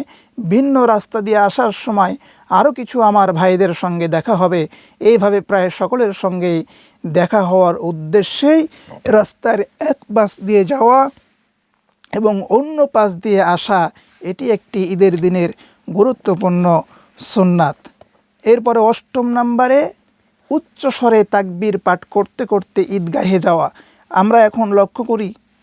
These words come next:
আগে একটি সময় ছিল আমরা ঈদগাহে দলবদ্ধভাবে তাকবীর পাঠ করতে করতে যেতাম, কিন্তু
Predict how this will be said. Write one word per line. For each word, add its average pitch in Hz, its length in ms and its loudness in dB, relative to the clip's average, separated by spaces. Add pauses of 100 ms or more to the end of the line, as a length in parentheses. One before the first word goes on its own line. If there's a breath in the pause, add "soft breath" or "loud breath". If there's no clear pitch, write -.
(100)
আগে 208 220 2
একটি 247 180 -8 (140)
সময় 208 300 2 (100)
ছিল 202 120 0 (160)
আমরা 185 160 0 (160)
ঈদগাহে 202 400 0 (140)
দলবদ্ধভাবে 226 840 0 (100)
তাকবীর 190 340 -2 (100)
পাঠ 175 120 -4 (140)
করতে - 340 -10
করতে 165 240 -6 (100)
যেতাম, 170 280 0 (560 soft breath)
কিন্তু 233 280 -2